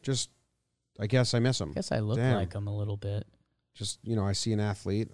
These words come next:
Speaker 2: Now that I've got
Speaker 1: Say
Speaker 2: this
Speaker 1: Trev.
Speaker 2: pimple, I kinda look like him.
Speaker 1: Wow.
Speaker 2: Has
Speaker 1: On the
Speaker 2: Trev
Speaker 1: Giants
Speaker 2: ever
Speaker 1: side
Speaker 2: had
Speaker 1: of
Speaker 2: a pimple?
Speaker 1: things,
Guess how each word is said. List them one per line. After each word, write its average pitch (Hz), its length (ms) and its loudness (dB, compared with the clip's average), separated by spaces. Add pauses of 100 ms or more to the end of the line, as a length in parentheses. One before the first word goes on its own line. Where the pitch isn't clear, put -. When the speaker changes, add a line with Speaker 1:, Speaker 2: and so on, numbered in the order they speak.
Speaker 2:
Now 131 120 -4
that 131 120 0
I've 117 100 -4
got 117 160 -2
Speaker 1:
Say - 100 -6
Speaker 2:
this 98 100 -2
Speaker 1:
Trev. 104 200 0
Speaker 2:
pimple, 104 380 -4
I 104 80 -4
kinda 104 300 -4
look 104 220 -4
like 107 200 -8
him. 101 280 -6 (120)
Speaker 1:
Wow. 76 420 -10 (600)
Speaker 2:
Has 143 80 10
Speaker 1:
On 160 40 12
the 165 60 12
Speaker 2:
Trev 143 80 10
Speaker 1:
Giants 190 320 12
Speaker 2:
ever 202 80 10
Speaker 1:
side 175 80 12
Speaker 2:
had 165 100 10
Speaker 1:
of 165 60 2
Speaker 2:
a - 20 2
pimple? 160 80 8 (280)
Speaker 1:
things, 98 220 -2